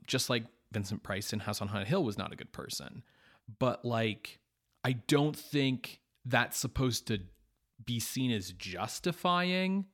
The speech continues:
him being unethical at any point. I think Castle is showing us these are all shitty people, because then with Ollie, like, what's, what's neat about Ollie is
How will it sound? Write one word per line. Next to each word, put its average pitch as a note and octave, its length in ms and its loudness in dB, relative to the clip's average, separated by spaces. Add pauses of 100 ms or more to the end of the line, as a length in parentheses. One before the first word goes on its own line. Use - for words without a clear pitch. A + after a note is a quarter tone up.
(120)
him C3+ 280 4
being A#2 380 4
unethical - 840 -2 (520)
at G#2+ 140 -2
any F#2+ 240 -4
point. - 600 -6 (480)
I B2 100 2
think C#3+ 520 0 (360)
Castle A#2+ 540 2
is G2 380 -2
showing A#2 380 2
us A2 360 0 (380)
these C#3 320 -2
are C#3 140 6
all C3+ 160 4
shitty A#2+ 260 2
people, A#2 300 0
because B2 300 0
then B2 160 2
with A2+ 180 -2
Ollie, B2 580 2 (460)
like, C3+ 240 2 (120)
what's, C#3+ 300 0
what's C#3 300 0
neat E3+ 320 4
about C3 180 4
Ollie G2+ 420 0
is G2+ 460 -4